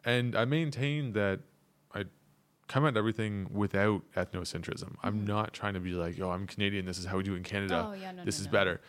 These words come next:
Speaker 2: Yeah.
Speaker 1: None of that shit,
Speaker 2: No.
Speaker 1: right? Leave that at home.
Speaker 2: Yeah,
Speaker 1: There's,
Speaker 2: please do. This is
Speaker 1: there's,
Speaker 2: not Canada
Speaker 1: there's
Speaker 2: or
Speaker 1: no
Speaker 2: America.
Speaker 1: space for that, no matter where you're coming from. When you come here,
Speaker 2: There's not.
Speaker 1: you need to understand, going back to my stories about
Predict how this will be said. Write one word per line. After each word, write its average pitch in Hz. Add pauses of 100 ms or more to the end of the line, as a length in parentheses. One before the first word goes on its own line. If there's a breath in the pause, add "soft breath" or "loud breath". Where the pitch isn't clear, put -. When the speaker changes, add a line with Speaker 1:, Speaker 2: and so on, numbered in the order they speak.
(120)
Speaker 2:
Yeah. -
Speaker 1:
None 151
of 151
that 95
shit, -
Speaker 2:
No. 104
Speaker 1:
right? 107
Leave 110
that 147
at 160
home. 101 (180)
Speaker 2:
Yeah, 120
Speaker 1:
There's, 113
Speaker 2:
please 403
do. 170 (100)
This 262
is -
Speaker 1:
there's, 139
Speaker 2:
not 240
Canada 165
Speaker 1:
there's 131
Speaker 2:
or 120
Speaker 1:
no 139
Speaker 2:
America. 151
Speaker 1:
space -
for 107
that, 82
no 104
matter 98
where 98
you're 107
coming 92
from. -
When 104
you 104
come 165
here, 95
Speaker 2:
There's -
not. - (200)
Speaker 1:
you 120
need 123
to 117
understand, 101 (140)
going 120
back 151
to -
my 98
stories 117
about 90